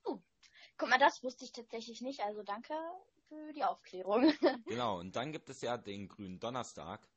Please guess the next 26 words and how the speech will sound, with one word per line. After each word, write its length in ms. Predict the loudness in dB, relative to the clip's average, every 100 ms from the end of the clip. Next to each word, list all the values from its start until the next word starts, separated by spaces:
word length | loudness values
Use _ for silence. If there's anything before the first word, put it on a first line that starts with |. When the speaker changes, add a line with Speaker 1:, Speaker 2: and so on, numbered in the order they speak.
| _
Speaker 2:
also 340 | -14 -10 -10 -10
der 240 | -10 -8
jetzt, 360 | -8 -10 -12 -20 -14
wenn 160 | -12
ihr 120 | -10 -12
die 180 | -14
Folge 360 | -12 -8 -8 -8
jetzt 300 | -10 -12 -12
aktuell 440 | -14 -10 -8 -6
hört, 300 | -4 -4 -4 -10 _ _
quasi 540 | -10 -6 -6 -6 -12 -14 _ -10
morgen 380 | -4 -2 -2
ist. 400 | -6 -10 -10 -16 -20 _ _ _ _ _ _ _ -8
Genau, 260 | -6 -4
da 340 | -4 -2 -2 -4
hat, 340 | -8 -10 -10
das 140 | -10
ist 140 | -10 -12
der 60 |
Gründonnerstag, 800 | -10 -10 -4 -2 -2 -4 -8 -8 -12 -10
da 340 | -8 -8 -8
hat 200 | -14 -14
Jesus 520 | -14 -12 -10 -12 -14
das 280 | -16 -16 -14
letzte 440 | -12 -12 -12 -16 -10
Abendmahl 680 | -6 -6 -8 -8 -4 -4